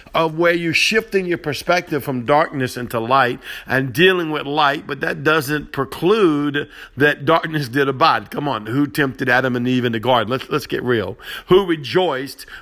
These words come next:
when Jesus hung on the cross? Come on. We can't get far out, so far out that we forget some of these things are basic gospel, basic truths between good and evil, righteousness and unrighteousness. But what we must do, we must rest in our stance of who we are.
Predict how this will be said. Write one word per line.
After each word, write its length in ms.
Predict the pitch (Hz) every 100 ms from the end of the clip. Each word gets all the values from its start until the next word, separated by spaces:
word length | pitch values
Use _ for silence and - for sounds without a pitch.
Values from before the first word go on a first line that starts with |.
| -
when 720 | 139 156 151 147 143 131 120 - - - -
Jesus 420 | - 185 139 143
hung 220 | 143 143
on 60 | 135
the 60 | 131
cross? 360 | 175 147 110
Come 180 | - 151
on. 120 | 104 - - - - -
We 580 | 139 156 147 - 151 147
can't 280 | 208 190
get 160 | 160 165
far 260 | - 160 151
out, 300 | 151 143 -
so 160 | 170
far 240 | - 151 139
out 280 | 139 135 - - -
that 140 | 139
we 100 | 147
forget 460 | - 131 147 165 -
some 160 | 170
of 40 | 175
these 160 | 143
things 280 | - 143 131
are 60 | 120
basic 500 | 104 143 - 135 104
gospel, 600 | 135 139 - - 120 117 - - 120
basic 480 | 120 151 151 151 127
truths 680 | - - 165 151 131 131 -
between 440 | 127 127 143 127
good 140 | 143
and 140 | 151 139
evil, 400 | 135 120 127 - - -
righteousness 540 | 135 151 147 139 139 135
and 120 | 127
unrighteousness. 1000 | 135 160 143 113 104 - - 101 98 - - - -
But 100 | 151
what 160 | 156 165
we 100 | 165
must 320 | 165 165 123
do, 120 | 170
we 100 | 185
must 220 | 160 160
rest 340 | 143 175 185 180
in 80 |
our 140 | 175 160
stance 320 | - 165 -
of 120 | 143
who 140 | 120 160
we 160 | 147
are. 400 | 139 151 123 131